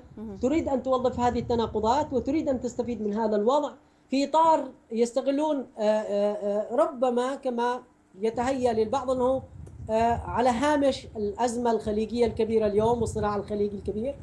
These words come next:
Speaker 1: مهم.
Speaker 2: ربما بعض الأطراف تريد أن تستغل، آه، آه، آه، هذه ال-، ال-،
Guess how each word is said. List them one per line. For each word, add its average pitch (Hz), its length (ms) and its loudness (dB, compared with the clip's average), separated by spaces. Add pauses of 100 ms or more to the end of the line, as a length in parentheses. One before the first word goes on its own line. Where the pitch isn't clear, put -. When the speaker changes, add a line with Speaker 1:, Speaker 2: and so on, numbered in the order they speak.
(140)
Speaker 1:
مهم. 214 280 -10
Speaker 2:
ربما 277 380 4
بعض 294 200 0
الأطراف 262 440 -2
تريد 285 280 -4
أن 262 120 0
تستغل، 262 520 0 (220)
آه، 214 40 -2
آه، 202 460 0
آه، 190 240 -4
هذه 247 680 2
ال-، 202 180 0
ال-، 180 200 -2